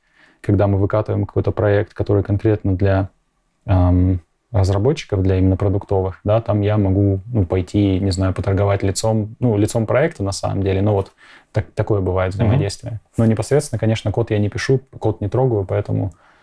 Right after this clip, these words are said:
Speaker 1: к разработчикам редко заявляюсь. <laughs>
Speaker 2: Возвращаемся к хайрингу.
Speaker 1: Давай.
Speaker 2: База — это как минимум несколько языков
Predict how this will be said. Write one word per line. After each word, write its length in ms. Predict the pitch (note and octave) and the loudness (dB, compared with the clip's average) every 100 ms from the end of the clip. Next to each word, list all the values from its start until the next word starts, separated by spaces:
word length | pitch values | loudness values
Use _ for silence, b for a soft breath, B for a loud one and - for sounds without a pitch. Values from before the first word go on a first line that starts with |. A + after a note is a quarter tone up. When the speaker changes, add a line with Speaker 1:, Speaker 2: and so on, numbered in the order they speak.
| b b | b b
Speaker 1:
к 60 | - | 0
разработчикам 640 | G2+ G2+ A2+ A2+ - G#2 | 2 2 0 -2 -2 0
редко 340 | G#2 - G2+ - | 0 -4 -8 0
заявляюсь. 600 | G2 G#2 F#2 F2 D#2+ - B B B | 2 2 2 0 -2 -4 B B B
<laughs> 280 | B B - | B B -2
Speaker 2:
Возвращаемся 600 | A2 G#2+ G#2 B2 A#2 G#2+ | 0 2 0 -2 -2 -4
к 60 | |
хайрингу. 600 | - G#2+ G2 F#2+ F#2+ G#2+ - | -4 0 2 2 -2 -6 -2
Speaker 1:
Давай. 220 | G#2+ A2 | 2 4
Speaker 2:
База — 400 | B2+ B2+ B2+ B2+ - | 2 2 0 0 -2
это 360 | G3+ - G3+ | -2 0 -2
как 180 | G3 - | -2 0
минимум 300 | A3 G#2+ G2+ | 2 2 2
несколько 380 | G2+ - - - | 0 -4 -4 0
языков 480 | F#2+ F#2+ G2+ F#2+ | 2 2 -2 -4